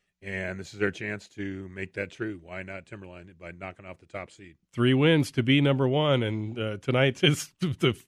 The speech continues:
Speaker 2: first step on that if you can knock off number one.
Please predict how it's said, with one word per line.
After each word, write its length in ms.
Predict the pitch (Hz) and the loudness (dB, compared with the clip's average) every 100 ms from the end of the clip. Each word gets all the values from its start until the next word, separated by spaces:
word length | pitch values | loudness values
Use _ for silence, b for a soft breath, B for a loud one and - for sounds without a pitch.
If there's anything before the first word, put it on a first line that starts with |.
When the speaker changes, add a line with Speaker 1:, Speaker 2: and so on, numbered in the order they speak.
| _ | _
Speaker 2:
first 240 | - 151 147 | 4 4 6
step 260 | 170 151 | 6 6
on 140 | 156 147 | 6 6
that 220 | 180 135 | 8 6
if 120 | 113 | 4
you 100 | 135 | 0
can 140 | 120 127 | 2 4
knock 240 | 135 135 | 4 4
off 220 | 151 160 | 2 2
number 220 | 135 110 | 0 -2
one. 280 | 107 107 107 | -2 -4 -4